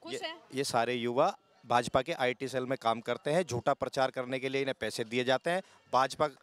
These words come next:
Speaker 2: पार्टी ने डेढ़ लाख
Speaker 1: अभी आप बड़ा आरोप लगा रहे हैं यहाँ पे, अभी पूछ
Speaker 2: मैं प्रमाण के साथ कह रहा हूँ, इनको ट्रे-, इनको ट्रेंड किया जाता है,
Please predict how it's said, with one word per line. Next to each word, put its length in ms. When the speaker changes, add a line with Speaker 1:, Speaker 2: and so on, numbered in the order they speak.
Speaker 2:
पार्टी 380
ने 80
डेढ़ 260
लाख 200
Speaker 1:
अभी 200
आप 160
बड़ा 240
आरोप 340
लगा 260
रहे 120
हैं 80
यहाँ 160
पे, 100
अभी 180
पूछ 220
Speaker 2:
मैं 140
प्रमाण 220
के 140
साथ 160
कह 160
रहा 100
हूँ, 140
इनको 240
ट्रे-, 300
इनको 200
ट्रेंड 340
किया 200
जाता 320
है, 200